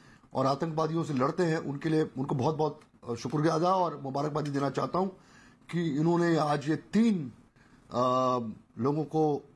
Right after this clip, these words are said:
बद-, बदतर हुरों से मिलने के लिए भेजा। अ, अमन जी, अ,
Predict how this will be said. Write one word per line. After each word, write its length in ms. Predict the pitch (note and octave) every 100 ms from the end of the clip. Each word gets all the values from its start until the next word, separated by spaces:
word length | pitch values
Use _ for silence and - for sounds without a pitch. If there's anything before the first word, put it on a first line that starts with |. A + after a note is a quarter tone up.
| A#2+
बद-, 260 | D3+ B2+
बदतर 260 | A#2+ E3+ G3
हुरों 380 | A#2+ C3+ D#3+ E3+
से 160 | E3
मिलने 280 | C#3+ D3 D3+
के 100 | D3
लिए 120 | C#3+
भेजा। 240 | A2+ B2 A2+ - - _ - _ - - - - - -
अ, 320 | D3 E3 F3 F3+ - - _ _ _
अमन 180 | E3+ A#3+
जी, 120 | A#3+ D4 F#3 - _ _ _ _ _ _ _ _ -
अ, 380 | C#3+ D3 D3+